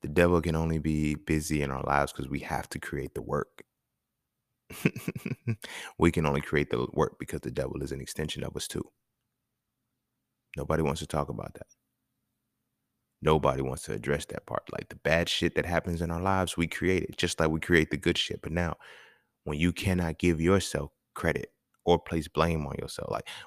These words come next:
we're in a society that teaches you, "Oh, don't blame yourself for this." No, nigga, blame yourself for the shit that you did.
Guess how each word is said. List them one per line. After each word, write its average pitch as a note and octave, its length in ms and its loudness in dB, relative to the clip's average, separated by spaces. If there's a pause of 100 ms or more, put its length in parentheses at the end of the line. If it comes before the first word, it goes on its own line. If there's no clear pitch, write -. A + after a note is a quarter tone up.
we're A#2+ 120 8
in B2+ 100 6
a - 40 4
society - 420 2
that E2+ 120 -2
teaches E2 340 0
you, D#2 100 -6 (260)
"Oh, F#2+ 180 4
don't F2+ 200 2
blame F2 240 2
yourself D2+ 280 -4
for D#2 80 0
this." D2+ 140 -2
No, G#2+ 200 -2 (160)
nigga, F#2+ 260 2
blame G#2+ 260 4
yourself G2 360 2
for - 80 2
the F#2+ 60 0
shit F#2+ 180 0
that F#2+ 120 2
you G2 80 0
did. F2 300 2